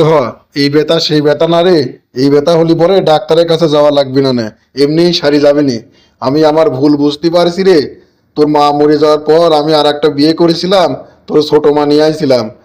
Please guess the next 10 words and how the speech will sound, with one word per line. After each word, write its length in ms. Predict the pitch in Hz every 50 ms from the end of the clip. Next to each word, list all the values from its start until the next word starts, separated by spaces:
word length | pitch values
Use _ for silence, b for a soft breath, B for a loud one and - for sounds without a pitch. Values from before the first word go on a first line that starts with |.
| b b b b b -
তার 160 | 131 139 143 143
ঘরে 200 | 143 151 151 160 156 151
একটা 160 | - - 151 143 -
সন্তান 320 | 131 135 135 131 147 143 147
হওয়ার 240 | 151 160 165 156 - 160
পরে 200 | 160 165 180 165 147 131 B B B B B B
আমি 220 | 123 131 139 147 151 147
তোর 120 | 156 156 147 139 135
যত 160 | 143 143 - 147 143
রকমের 360 | 147 143 147 143 139 147 147